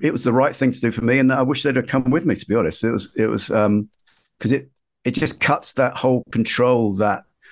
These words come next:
earning money, all that pressure has over your life, and you've got a little bit that's yours.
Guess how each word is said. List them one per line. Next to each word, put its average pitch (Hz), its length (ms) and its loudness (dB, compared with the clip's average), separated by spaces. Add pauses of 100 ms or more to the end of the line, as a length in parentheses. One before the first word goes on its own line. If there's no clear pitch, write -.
(220)
earning 110 360 4
money, 101 600 0 (320)
all 113 100 2
that 113 180 0
pressure 113 340 0
has 104 200 0
over 104 180 0
your 104 100 2
life, 117 380 -2
and 92 80 -2
you've 98 120 0
got 98 120 2
a 104 40 0
little 113 200 -2
bit 110 240 -2
that's - 160 -4
yours. 110 420 -2